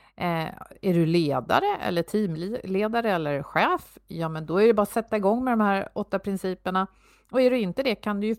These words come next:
föreslå för gänget att det här är någonting som ni skulle kunna ta upp som en stående punkt på en agenda på ett möte som redan finns, för att just prata om hur vi jobbar och inte bara jobba,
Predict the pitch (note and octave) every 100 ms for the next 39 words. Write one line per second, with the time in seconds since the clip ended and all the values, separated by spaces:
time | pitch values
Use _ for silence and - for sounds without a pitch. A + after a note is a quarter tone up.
0 | _ E4+ - - - - G4 - - G3
1 | E3 D#3 D#3+ E3 E3+ F3 E3+ E3 D#3+ D#3
2 | D#3+ E3+ D#3+ - D#3+ D#3 E3 D#3 - D#3+
3 | D#3 D#3+ - D#4 - - - _ _ _
4 | _ - G4 F#4+ F4+ - D#4+ G3+ G3 F#3+
5 | F#3 F3 F3 - F#3 F3+ G3+ G3 F#3 D#3+
6 | E3 - C4+ B3+ A3+ D#3 E3 D#3+ F3 F3
7 | D#3 - - - F2+ - - B3 A#3+ G#3+
8 | - - - - - D4+ A3+ F3+ - -
9 | F#3 F3 - D#4 G4 C#4 F3+ F3 F3 E3
10 | D#3 D3 G#2+ F3 - _ _ - F3+ D#3+
11 | E3+ E3 E3 D#3+ D#3+ F#3+ G3 -